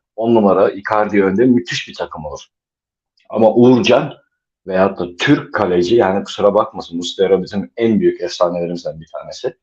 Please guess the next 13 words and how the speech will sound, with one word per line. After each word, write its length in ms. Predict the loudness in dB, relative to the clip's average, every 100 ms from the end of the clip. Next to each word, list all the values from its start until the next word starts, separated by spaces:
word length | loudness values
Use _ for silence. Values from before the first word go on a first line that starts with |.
| _ _ _ _ -6
Ee, 200 | 0 0 0 -4 -12 -20 _ _ _
olmazsa 500 | -4 0 0 0 2
ol-, 240 | 2 2 0
olmaz 420 | 2 2 2 0
oldu 200 | -4 -4 -10
artık 280 | -14 -18 -18
yani. 200 | -14 -10
Mecbur 460 | -6 -2 0 0
bir 80 | -2
Türk 220 | -10 -6
kaleci 280 | 0 2 4
olması 340 | 4 4 2
lazım. 300 | 0 0 -4